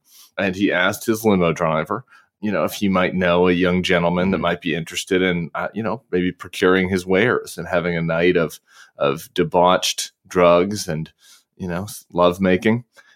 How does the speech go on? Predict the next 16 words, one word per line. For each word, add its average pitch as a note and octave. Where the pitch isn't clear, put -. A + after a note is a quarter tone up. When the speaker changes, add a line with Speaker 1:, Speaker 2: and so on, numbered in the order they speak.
Speaker 1:
And, F#2+
uh, F#2
the, G2
uh, F#2
supposedly G#2+
this, G#2+
this G2+
limo G#2
driver G#2+
knew A2+
exactly G#2+
the F#2+
right F2
person E2+
for F2
this. E2+